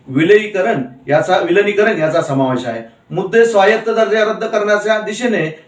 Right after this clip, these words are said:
कर्नाटक बेकायदा बांधकामे हटवण्याच्या नावाखाली मुस्लिमांच्या मालमत्तांनाही पाडण्यात आल्या आणि दक्षिणेकडील राज्यात भाजपची सत्ता असताना वर्गात हिजाब घालण्यास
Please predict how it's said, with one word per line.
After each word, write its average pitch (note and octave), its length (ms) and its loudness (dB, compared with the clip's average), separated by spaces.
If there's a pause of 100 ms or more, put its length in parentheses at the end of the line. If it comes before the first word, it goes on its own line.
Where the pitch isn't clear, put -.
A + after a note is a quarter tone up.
(140)
कर्नाटक A3 440 2 (440)
बेकायदा F#3+ 540 0
बांधकामे F3+ 460 0 (240)
हटवण्याच्या F3+ 560 0
नावाखाली D3+ 640 0 (380)
मुस्लिमांच्या D3 960 0 (840)
मालमत्तांनाही C#3 1120 -2
पाडण्यात G2+ 460 -8
आल्या G#2+ 280 -8 (460)
आणि F#3+ 340 0 (600)
दक्षिणेकडील A3 760 -2
राज्यात C#3+ 400 2 (400)
भाजपची G#3+ 540 -2
सत्ता G3+ 460 -4
असताना C#3 680 -2 (540)
वर्गात D#3+ 480 2 (100)
हिजाब F#3 300 0
घालण्यास C#3 440 -2